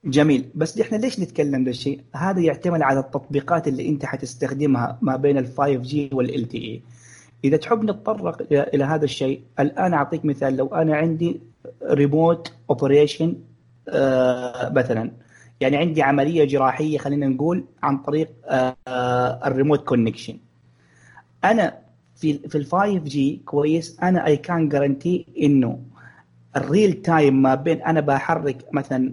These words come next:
ال، ال، ال، ال، الأرم اللي موجود في الطرف الآخر، وما بين الشخص الدكتور اللي يكون في مكان ما، في مكان آخر، يكون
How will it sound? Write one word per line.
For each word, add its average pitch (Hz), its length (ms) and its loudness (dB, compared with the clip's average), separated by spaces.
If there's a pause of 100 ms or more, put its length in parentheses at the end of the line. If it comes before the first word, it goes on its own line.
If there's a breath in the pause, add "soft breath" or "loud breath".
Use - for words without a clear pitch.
(120)
ال، 127 180 -6
ال، 123 200 -6
ال، 127 220 -6
ال، 131 360 -6
الأرم 127 680 0
اللي 131 160 0
موجود 131 340 0
في - 60 -16
الطرف 147 380 -2
الآخر، 151 520 -2 (460 loud breath)
وما 135 200 2
بين 160 260 0
الشخص - 440 -6 (220)
الدكتور 135 520 -4
اللي 135 240 -2
يكون 131 460 0
في 135 120 2
مكان 135 460 2
ما، 147 400 2 (380)
في 139 100 -2
مكان 139 460 0
آخر، 165 400 -2 (420 loud breath)
يكون 147 480 2